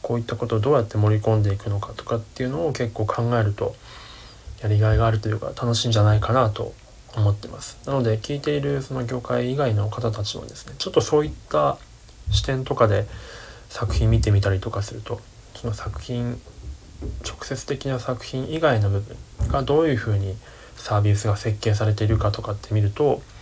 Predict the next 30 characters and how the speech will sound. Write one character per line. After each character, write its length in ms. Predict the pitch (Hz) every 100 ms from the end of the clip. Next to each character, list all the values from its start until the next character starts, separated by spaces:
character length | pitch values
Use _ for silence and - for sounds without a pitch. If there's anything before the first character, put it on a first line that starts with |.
| - - -
結 180 | - 104
構 120 | 104
面 120 | 104
白 180 | 104 117
い 40 |
ん 20 | 104
じ 60 |
ゃ 60 | 101
な 120 | 101
い 60 | 98
か 120 | 104
な 180 | 117 107
と 100 | 104
個 140 | 104
人 180 | 98 95
的 200 | 101 107
に 100 | 107
は 140 | - - - - - - - - - -
思 160 | 104
い 60 | 95
ま 120 | 95
す 120 | -
と 800 | - - - - - - - -
い 60 | 101
う 220 | 95 - - - - - - - -
お 80 |
話 300 | 110 107 98
で 100 | - -
し 60 |
た。 140 | -